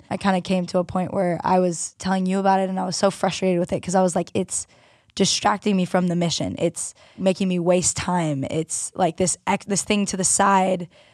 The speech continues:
that is keeping me from living in fullness of life that God has." And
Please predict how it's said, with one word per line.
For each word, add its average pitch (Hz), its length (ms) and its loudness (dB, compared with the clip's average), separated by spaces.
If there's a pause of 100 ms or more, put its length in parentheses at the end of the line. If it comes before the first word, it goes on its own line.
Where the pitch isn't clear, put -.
(160)
that 196 140 4
is 185 140 0
keeping 185 380 -2
me 180 160 -2
from 175 540 -2 (180)
living 196 400 2
in 175 280 -2
fullness 185 440 2
of 170 100 -2
life 170 300 0
that 170 120 0
God 165 220 -2
has." 165 540 -2
And 190 460 0